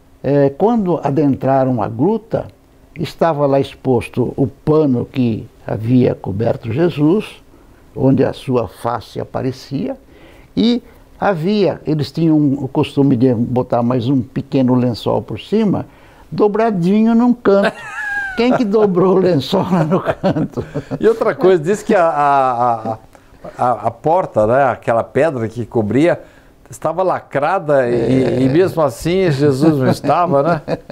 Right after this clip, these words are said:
Speaker 1: <laughs>
Speaker 2: Mauro, então nós te-, não temos tempo, Mauro, para a sua resposta, e, mas no próximo bloco eu quero saber de você como é que ficou essa história da aparição de Jesus.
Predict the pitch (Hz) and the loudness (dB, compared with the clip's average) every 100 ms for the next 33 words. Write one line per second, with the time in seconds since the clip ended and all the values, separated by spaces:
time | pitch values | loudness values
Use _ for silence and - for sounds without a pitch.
0 | - - - - 131 - - - - 165 | -10 -10 -16 -14 -18 -18 -20 -18 -6 0
1 | 175 117 87 - _ - - - - - | 0 0 -4 -14 _ -20 -20 -20 -20 -20
2 | - 123 123 208 233 226 - 220 208 220 | -4 0 2 2 2 0 0 0 2 -2
3 | 180 214 196 139 - 185 202 156 143 123 | 2 0 0 -4 -2 0 0 -2 -2 2
4 | 135 127 123 139 127 - - 175 131 101 | 2 0 0 0 0 -2 0 2 2 -2
5 | 92 - 135 156 - - 101 - - _ | -10 -4 2 2 0 -4 -4 -4 -16 _
6 | _ _ _ _ _ - 117 123 120 120 | _ _ _ _ _ 0 4 6 6 6
7 | 120 117 120 120 151 180 196 175 165 190 | 4 4 2 2 0 0 0 2 0 -2
8 | 208 180 147 - - _ _ _ _ - | 0 2 2 0 -14 _ _ _ _ -6
9 | - 208 196 - 143 139 135 113 104 95 | 0 0 0 -2 0 2 2 0 -4 -6
10 | - 120 156 135 - _ _ _ _ _ | -2 0 0 -2 -10 _ _ _ _ _
11 | _ _ _ 165 190 196 190 190 180 - | _ _ _ -2 -2 0 -2 -4 -10 -6
12 | 151 120 156 156 - 127 - - 139 151 | -8 -2 -2 -2 -2 -4 -4 -4 0 0
13 | 156 139 135 127 - 160 151 - - - | 0 -2 -2 -2 -2 -2 -4 -10 -12 0
14 | 175 185 143 117 113 85 90 82 - - | 2 2 -4 -2 0 0 -6 -8 -12 -20